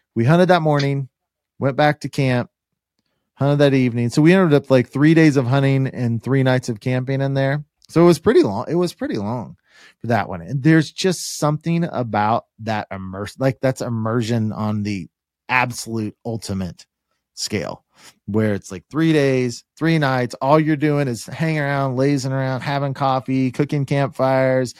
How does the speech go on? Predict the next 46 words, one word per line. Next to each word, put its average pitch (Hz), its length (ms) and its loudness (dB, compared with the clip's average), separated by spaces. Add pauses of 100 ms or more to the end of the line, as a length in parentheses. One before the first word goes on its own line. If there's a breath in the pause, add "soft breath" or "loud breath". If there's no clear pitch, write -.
(540 soft breath)
It's - 280 -4
just - 460 0
such, - 480 -4 (100)
such - 440 -4
an 117 40 -2
adventure. 95 440 -6
So 127 160 -2
that, 135 200 0
that's 175 220 2
the 127 140 2
biggest 113 340 0
one 90 100 -6
we've 85 160 -8
ever 76 140 -10
done. 87 140 -8
We've 113 120 -4
done 147 200 0
several 131 360 2
others 104 380 0
where 98 160 -2
it 95 40 -2
was 92 100 -4
just 95 180 -8
one 98 240 -4
nighters 104 640 -2
or 85 100 -10
two 110 220 -6
nighters, 107 500 -4 (380 soft breath)
but 101 100 -8
we're 101 80 -4
still 110 220 -4
taking 107 340 -6
in 98 160 -6
tents. 113 400 -8
And 92 380 -16 (680 soft breath)
I - 60 -6
haven't 214 300 2
done, 147 160 4
I 190 160 4
have, 208 440 2
I 151 120 -2
have 185 260 0
the 143 80 -4
desire. 117 640 0
I 101 140 -4
don't 127 420 -2